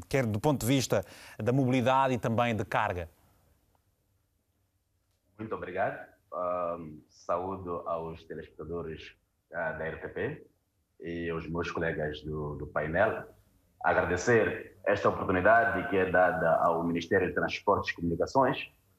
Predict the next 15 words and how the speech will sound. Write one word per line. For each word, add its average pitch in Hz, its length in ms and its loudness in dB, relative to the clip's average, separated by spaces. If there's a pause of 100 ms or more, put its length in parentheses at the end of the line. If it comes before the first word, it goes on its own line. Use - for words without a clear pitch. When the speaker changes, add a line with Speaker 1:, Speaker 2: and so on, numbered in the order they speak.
(220)
Speaker 2:
para 95 220 2
juntos 98 480 -2
debruçar 98 640 4
sobre 92 320 0
aquilo 98 380 -2
que - 100 -10
são, 98 420 0 (540)
que 127 160 2
é - 20 6
a 147 40 6
situação 107 440 2
dos - 120 -2
transportes 95 920 0
em 95 100 0
Moçambique. 92 680 -4